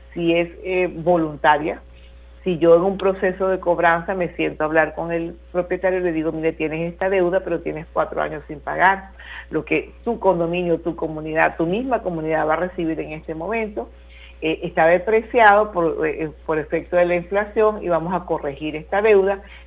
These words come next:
se llega a un acuerdo, un convenio de pago, y él acepta la corrección monetaria. Desde ese punto de vista, bajo esa figura de acuerdo, eh,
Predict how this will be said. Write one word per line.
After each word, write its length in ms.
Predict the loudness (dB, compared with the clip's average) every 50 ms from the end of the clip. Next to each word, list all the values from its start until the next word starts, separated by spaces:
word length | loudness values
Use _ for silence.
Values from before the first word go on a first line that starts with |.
| -10 -4 0
se 140 | 0 2
llega 180 | 2 0 -2 -2
a 60 | -4
un 100 | -4 -4
acuerdo, 640 | -4 -4 -2 2 6 8 8 8 6 4 0 -2 -4
un 160 | -6 -8 -8
convenio 460 | -6 -6 -4 0 0 0 2 4 4
de 100 | 4 4
pago, 460 | 4 6 8 8 8 8 6 2 -2 -4 -8 -20 -20 -12 -2
y 140 | 2 2 4
él 80 | 4
acepta 480 | 2 2 0 0 -2 0 0 -2 -2 -2
la 100 | -2 -2
corrección 480 | -4 -4 -6 -6 -6 -6 -6 -6 -6
monetaria. 460 | -6 -10 -10 -8 -4 -4 -4 -4 -6 -10 -18 -20 -16 -6
Desde 300 | 0 4 6 8 8 8
ese 180 | 8 6 2
punto 360 | 4 2 2 2 2 4 6
de 100 | 8 8
vista, 480 | 8 6 2 0 0 0 0 0 0 -4 -6
bajo 340 | 0 2 2 2 4 2 0
esa 220 | 2 4 2 2
figura 340 | 2 2 0 4 6 8 8
de 60 | 8
acuerdo, 500 | 8 6 6 6 6 6 6 2 -4 -6 -6 -10 -20 -20 -20 -20 -20 -20 -20 -20 -20 -20 -8 0
eh, 260 | 2 4 6 6 6